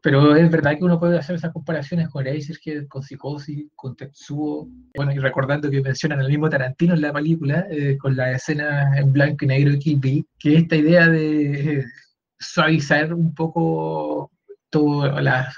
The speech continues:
parte fluida, pero también le da un toque bastante más macabro, bastante más onírico, por así decirlo.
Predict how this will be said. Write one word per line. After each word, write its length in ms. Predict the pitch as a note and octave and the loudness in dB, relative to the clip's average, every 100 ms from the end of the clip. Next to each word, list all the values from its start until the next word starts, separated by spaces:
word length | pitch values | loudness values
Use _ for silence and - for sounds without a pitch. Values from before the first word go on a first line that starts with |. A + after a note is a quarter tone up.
| - | -2
parte 420 | C#3 C#3 - D3 | 2 2 2 -2
fluida, 600 | C#3+ D#3+ C#3 D3 B2 C#3 - _ _ | -2 2 4 6 4 0 -6 _ _
pero 160 | G#3 | 4
también 280 | A#3 A3 C4 | 4 6 4
le 80 | B3 | 4
da 100 | A#3+ | 4
un 120 | A#3+ | 4
toque 580 | F3 A#3+ A#3+ A3 G3+ F#3 E3+ E3+ | 0 0 0 0 2 2 0 -2
bastante 320 | C3+ C#3 E3 | -2 -2 -2
más 140 | F#3+ F3 | 2 2
macabro, 720 | B2+ F3 G3 C#3 C3 C#3 C#3 - - | 2 -2 -6 -6 -4 -4 -4 -6 -8
bastante 360 | C3+ F3 E3+ | -2 0 4
más 140 | F3 F#3 | 4 6
onírico, 500 | D3+ E3 G#3 D3 C3+ | 4 4 2 0 -2
por 140 | B2+ | -4
así 220 | C3 D3 | -6 -4
decirlo. 400 | C3+ - C3+ A#2+ | -4 -6 -10 -10